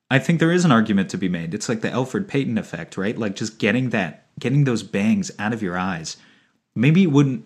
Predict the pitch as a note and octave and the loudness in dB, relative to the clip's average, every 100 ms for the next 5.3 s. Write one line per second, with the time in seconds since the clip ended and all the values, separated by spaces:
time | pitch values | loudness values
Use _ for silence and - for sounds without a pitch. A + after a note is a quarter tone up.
0 | - - B2 - A#2 G#2+ G#2+ F#2+ E2 B2 | -8 -2 -2 -2 -4 -2 -2 -2 -4 -4
1 | A#2+ F#3 G#3 - - A#2 G2 A2+ B2 A2+ | -2 -2 -2 -6 0 0 0 -2 0 0
2 | A#2 A2 F2 - A2 B2 E3 - - - | -2 -2 -4 -2 0 2 0 -6 -14 -16
3 | - A#2 A2 F3+ G#3 D3+ B2 G#2+ - - | 0 2 4 2 2 2 2 0 -2 0
4 | C#3 A#2+ A2 G2+ F2 A#2+ D#3+ E2 E2 G2+ | 0 0 -2 -2 -2 -2 -2 -2 -2 -2
5 | B2+ B2 G#2 | -2 -2 -4